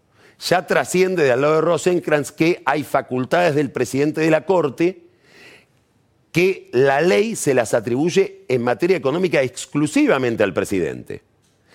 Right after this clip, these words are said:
¿Hasta dónde van a llegar los conflictos internos dentro de la Corte? ¿Qué me estoy preguntando? Si mañana se dicta esta acordada que le quita poder a Rosenkrantz, ¿va a haber una denuncia porque esa acordada es ilegal?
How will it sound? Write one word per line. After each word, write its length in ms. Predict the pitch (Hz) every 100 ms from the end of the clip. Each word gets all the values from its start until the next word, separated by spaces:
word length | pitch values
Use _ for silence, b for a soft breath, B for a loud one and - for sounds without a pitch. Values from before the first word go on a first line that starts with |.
| B B
¿Hasta 320 | 185 165 190
dónde 280 | 277 311 220
van 160 | 202
a 60 | 202
llegar 300 | 240 139 180
los 140 | 165
conflictos 560 | - 135 120 160 143 131
internos 460 | 123 107 135 139 104
dentro 240 | 127 117
de 40 |
la 140 | 110 98
Corte? 300 | - - 82
¿Qué 120 | 147
me 100 | 165
estoy 180 | - 147
preguntando? 840 | 127 120 110 104 98 80 76 73 B B B
Si 200 | - 147
mañana 400 | 151 175 226 214
se 160 | -
dicta 300 | 151 180 -
esta 160 | 135 -
acordada 560 | 120 120 143 160 165 113
que 100 | 123
le 160 | 120
quita 400 | - 165 - 156
poder 500 | - 120 127 143 135 b b b b b
a 120 | 123
Rosenkrantz, 920 | 147 147 113 104 90 98 82 71 69 - _ b b
¿va 160 | - 120
a 20 |
haber 160 | 156 196
una 220 | 185 147
denuncia 920 | 135 135 180 208 202 - 135 95 76 _ _ _ b b b _
porque 360 | 127 117 123
esa 180 | 170 -
acordada 440 | 143 120 120 165 151
es 160 | 113
ilegal? 600 | 127 113 123 180 208 185